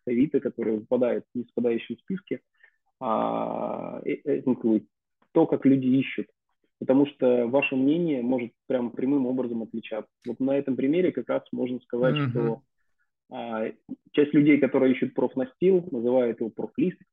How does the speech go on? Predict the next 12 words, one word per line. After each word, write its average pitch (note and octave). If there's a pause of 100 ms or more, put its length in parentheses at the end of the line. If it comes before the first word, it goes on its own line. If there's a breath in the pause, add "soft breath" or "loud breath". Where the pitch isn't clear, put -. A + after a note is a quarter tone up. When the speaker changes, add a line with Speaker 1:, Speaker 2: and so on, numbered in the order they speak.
Speaker 1:
называют A#2+
его A2+
металлочерепица, A2+
металл A2
для G#2+
забора, C#3+
металл A#2
для A2 (320)
кровли, C#3+
металл A#2
для A2
фасада C3